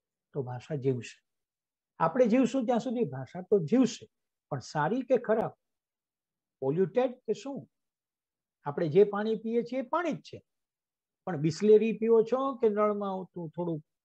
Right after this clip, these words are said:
પીવો છો, એ તમારા ઉપર. You can't say કે પાણી સાવ નહીં હોય, પાણી હશે. એવું જ ભાષા તો હશે જ.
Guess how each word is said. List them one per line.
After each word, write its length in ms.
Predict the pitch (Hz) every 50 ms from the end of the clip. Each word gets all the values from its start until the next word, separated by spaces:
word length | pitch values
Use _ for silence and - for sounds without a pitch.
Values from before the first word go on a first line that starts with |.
| _ _ _ _ _ _ _ _ _ _
પીવો 240 | - 139 135 123 120
છો, 260 | 117 - - 117 107 _ _ _ _ _ _ _ _ _
એ 60 | 165
તમારા 340 | 156 - 175 175 160 139 127
ઉપર. 160 | 117 - _ _ _ _ _ _ _ _ _ _ -
You 140 | - 226 -
can't 240 | 320 330 254 - -
say 80 | 220 202
કે 120 | 202 190 165 156
પાણી 280 | 160 165 175 165 147
સાવ 300 | - - 175 175 147 131
નહીં 220 | 135 151 147 120 117
હોય, 100 | 139 139 -
પાણી 220 | - 202 220 214 208
હશે. 340 | 220 220 - 269 233 - _ _ _ _ _ _ _ _ _ _ _ _ _ _ _ _ _ _ _ _ -
એવું 180 | 165 202 240
જ 40 | 170
ભાષા 360 | - - 131 120 - - 170
તો 200 | 180 - 208 220
હશે 240 | 240 233 - 320 285
જ. 60 | 180